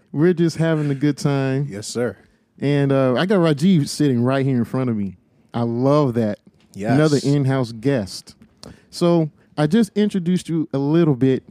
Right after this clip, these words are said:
Speaker 1: in the future. You didn't hear it, but I'm
Speaker 2: Mm-hmm.
Speaker 1: gonna do it.
Speaker 2: Mm-hmm.
Speaker 1: And we wanna get to know you a little better.
Speaker 2: For
Speaker 1: So,
Speaker 2: sure.
Speaker 1: what do you like to do when you're not performing music? You heard this question. Rajiv is a subscriber to the show.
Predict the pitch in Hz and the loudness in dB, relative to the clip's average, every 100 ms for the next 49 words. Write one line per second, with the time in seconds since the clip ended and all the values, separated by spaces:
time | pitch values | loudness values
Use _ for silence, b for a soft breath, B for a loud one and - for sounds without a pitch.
0 | - _ 160 147 - 160 151 131 131 156 | -20 _ 0 0 0 0 -2 -2 -4 -6
1 | _ - 139 143 127 143 120 - _ _ | _ -8 -2 0 0 0 0 -4 _ _
2 | _ 117 117 117 143 139 120 147 117 - | _ -2 0 2 2 2 2 2 0 -4
3 | - 113 117 123 b b b b - 131 | -8 -4 -4 -6 b b b b -8 -4
4 | 131 131 139 208 202 160 156 - 143 135 | -2 0 2 4 2 2 -2 -2 -6 -4
5 | 135 123 127 135 131 113 120 101 110 143 | -2 -2 0 2 0 0 -4 -4 -6 -10
6 | _ _ - 110 151 143 117 143 160 _ | _ _ -10 -4 0 2 0 -2 -8 _
7 | _ _ _ - 131 202 269 240 220 - | _ _ _ -4 2 4 4 2 0 -2
8 | 220 180 147 135 180 - _ _ - 131 | 0 2 4 4 0 -6 _ _ -6 -2
9 | 151 151 165 - 147 165 147 147 165 123 | 0 0 -2 -4 -6 -4 -4 -2 -2 -2
10 | - - 208 214 247 208 175 - 202 214 | -6 -2 2 4 2 0 -2 -2 -2 -2
11 | - 120 - _ _ _ _ _ - 139 | -6 -12 -14 _ _ _ _ _ -4 -2
12 | 139 180 165 147 131 127 120 110 110 - | 0 2 4 2 2 0 0 -4 -10 -20
13 | - - 131 - 151 151 139 - 135 123 | -8 -2 -2 0 0 2 0 0 -2 -2
14 | - 156 123 | 0 0 0